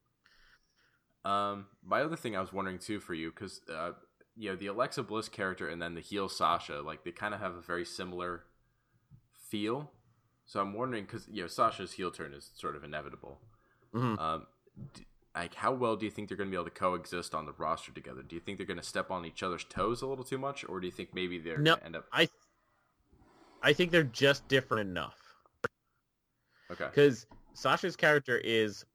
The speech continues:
Speaker 2: "I'm the boss," and, like, being very open and upfront about, like, that kind of stuff. Whereas Alexa's is very, like,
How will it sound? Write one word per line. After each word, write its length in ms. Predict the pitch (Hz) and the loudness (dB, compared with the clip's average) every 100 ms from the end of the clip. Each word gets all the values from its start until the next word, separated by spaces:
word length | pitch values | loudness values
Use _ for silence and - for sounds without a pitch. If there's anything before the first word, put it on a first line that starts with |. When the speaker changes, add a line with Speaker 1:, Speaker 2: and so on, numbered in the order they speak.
| _ | _
Speaker 2:
"I'm 320 | 98 110 120 123 | 4 6 6 4
the 100 | 104 | 2
boss," 680 | 104 95 80 - - - - | 4 6 4 2 -4 -14 -4
and, 100 | 98 | 2
like, 240 | 92 90 - _ | 2 2 -8 _
being 300 | 104 98 98 | 2 4 4
very 460 | 92 95 95 90 - | 6 8 8 8 6
open 600 | 110 110 117 104 101 98 - | 4 6 6 6 6 0 -2
and 400 | 90 87 82 76 - | 2 2 2 -2 -2
upfront 520 | 92 - - 98 95 - | -2 -2 0 4 4 4
about, 340 | 101 95 - | 4 4 4
like, 320 | 95 90 - _ - | 4 2 0 _ 0
that 260 | 95 92 | 4 4
kind 100 | 110 | 4
of 80 | 107 | 2
stuff. 260 | - 113 - - - _ | 4 4 4 -8 -20 _
Whereas 520 | - 107 104 101 95 - | 6 10 10 8 6 0
Alexa's 640 | 98 101 123 - 147 127 123 | 2 2 2 2 2 2 0
is 220 | 107 95 | -2 0
very, 340 | 101 104 101 | 4 6 6
like, 400 | 90 85 82 - | 4 4 4 0